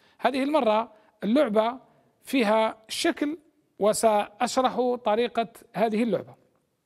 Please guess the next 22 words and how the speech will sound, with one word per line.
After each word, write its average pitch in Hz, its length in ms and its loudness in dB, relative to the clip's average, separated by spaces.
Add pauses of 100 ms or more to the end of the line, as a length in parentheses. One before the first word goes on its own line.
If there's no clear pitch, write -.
(320)
راه 202 200 -2
أمامكم 240 380 -2
شكل 143 360 -4 (920)
على 220 300 0
شاكلة 233 460 -2 (200)
حاملة 247 640 -2
الأشياء، 208 640 -2 (420)
وكاين 269 300 0
في، 233 240 -2
في 233 140 -6
ال-، 220 160 -4
في 214 100 -4
الوسط 214 380 -2
كاين 226 240 -4
شيء 330 400 -4
وكأنه 226 440 -2
محمول 220 440 -2
في 208 140 -2
وسط 214 320 -2
هذه 214 320 -2
حاملة 220 400 -6
الأشياء. - 340 -12